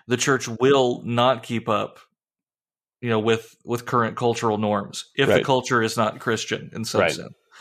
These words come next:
Speaker 2: Right.
Speaker 1: And that's just what's going to happen.
Speaker 2: Right.
Speaker 1: So then in our last, uh, half of this segment,
Speaker 2: Yeah.
Speaker 1: um, what can be done? What can we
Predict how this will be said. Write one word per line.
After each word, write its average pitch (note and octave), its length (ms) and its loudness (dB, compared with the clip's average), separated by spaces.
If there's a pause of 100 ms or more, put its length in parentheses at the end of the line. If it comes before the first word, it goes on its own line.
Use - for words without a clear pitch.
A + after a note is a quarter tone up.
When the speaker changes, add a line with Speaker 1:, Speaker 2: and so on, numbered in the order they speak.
Speaker 2:
Right. F#2 220 2 (320)
Speaker 1:
And B2+ 140 0
that's B2+ 140 2
just B2+ 180 -4
what's B2 180 -2
going A#2+ 180 0
to G2 80 -2
happen. G#2+ 480 -4 (120)
Speaker 2:
Right. - 240 -4 (160)
Speaker 1:
So C#3 200 0
then B2+ 480 0
in B2 100 -2
our A#2 140 2
last, A#2+ 440 0
uh, G#2+ 360 0 (100)
half A#2 280 -2
of A2+ 60 -4
this A2 160 -2
segment, B2+ 440 -2 (280)
Speaker 2:
Yeah. F2 180 -2 (100)
Speaker 1:
um, A2 320 0
what A#2 480 -2
can C3+ 120 -6
be A#2+ 120 0
done? A#2+ 300 2
What B2 160 0
can B2 120 -4
we A2 400 -4